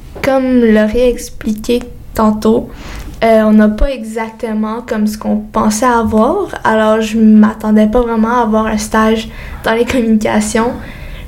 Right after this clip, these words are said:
mais, euh, ça m'a m-, un peu montré que ça fait moins peur que je pensais, le monde du travail.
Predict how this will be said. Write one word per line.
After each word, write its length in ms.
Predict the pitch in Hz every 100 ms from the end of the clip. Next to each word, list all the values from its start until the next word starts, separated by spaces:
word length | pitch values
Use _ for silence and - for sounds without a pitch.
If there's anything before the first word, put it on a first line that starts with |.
| -
mais, 1120 | 226 226 226 226 226 220 220 214 214 214 214
euh, 20 |
ça 640 | 214 214 - - - 220 208
m'a 540 | 208 214 214 214 220
m-, 200 | 220 214
un 140 | 233 233
peu 220 | 311 320
montré 420 | 294 226 - 262 254
que 100 | 214
ça 140 | -
fait 200 | - 220
moins 360 | 214 208 214 214
peur 320 | 220 240 -
que 120 | 220
je 160 | 214 -
pensais, 520 | 220 214 - - 247 - - - - - -
le 120 | 226 214
monde 180 | 220
du 140 | 214 -
travail. 480 | - 233 240 269